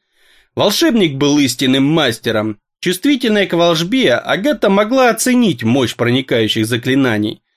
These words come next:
Верховный маг работал даже не на сознательном уровне, а ещё глубже.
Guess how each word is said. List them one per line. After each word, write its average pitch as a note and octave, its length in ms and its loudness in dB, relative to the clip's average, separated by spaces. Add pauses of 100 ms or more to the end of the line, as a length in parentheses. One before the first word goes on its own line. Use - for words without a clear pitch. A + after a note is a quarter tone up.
(400)
Верховный A3+ 500 0
маг A#3+ 360 2
работал F3 500 0
даже F3+ 280 0
не F#3+ 100 2
на F#3+ 120 0
сознательном G#3+ 880 0
уровне, A2+ 560 0
а A#2+ 100 -2
ещё G3+ 420 0
глубже. F#3 640 -2